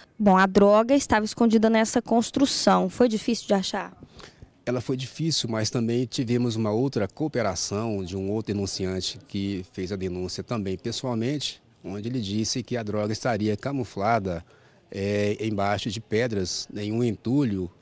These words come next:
Speaker 2: de restos de construção, e que estaria lá no invólucro, dentro de uma caixa, de um pacote, né,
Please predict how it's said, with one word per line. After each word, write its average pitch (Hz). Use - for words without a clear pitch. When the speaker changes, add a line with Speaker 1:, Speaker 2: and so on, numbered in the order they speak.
Speaker 2:
de 98
restos 98
de -
construção, 135
e 123
que 147
estaria 131
lá 107
no 123
invólucro, 104
dentro 104
de 110
uma 120
caixa, 104
de 95
um 120
pacote, -
né, 110